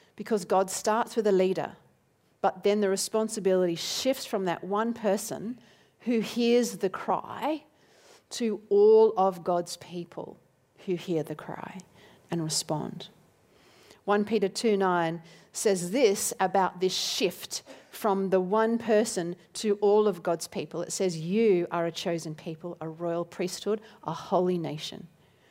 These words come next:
God's special possession, that you may declare the praises of him who called you out of darkness into his wonderful light."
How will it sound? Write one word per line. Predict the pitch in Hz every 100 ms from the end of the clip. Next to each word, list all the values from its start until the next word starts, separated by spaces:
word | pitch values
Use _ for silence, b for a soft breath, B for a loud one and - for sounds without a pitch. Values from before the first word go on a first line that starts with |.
| b b b b
God's | - 190 190
special | - - 185 - 190
possession, | 185 180 180 196 180
that | 180 -
you | 170 196 220
may | 214 190
declare | 190 185 - 185
the | 175
praises | 175 185 175 180 175
of | 160 156
him | 175 170
who | 156
called | - 185 185 180
you | 175 170
out | 175
of | 175 156
darkness | 160 156 165 156
into | - 160 151
his | 147
wonderful | 160 147 151 - 160
light." | - -